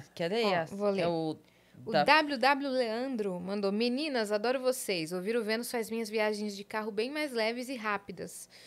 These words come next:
Speaker 2: Leão, você já tirou alguém do armário em uma fofoca?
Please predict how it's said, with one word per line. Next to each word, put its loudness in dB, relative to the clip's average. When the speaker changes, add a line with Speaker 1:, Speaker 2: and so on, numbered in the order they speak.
Speaker 2:
Leão, 2
você -2
já -2
tirou 0
alguém 2
do -2
armário -2
em -4
uma -6
fofoca? -6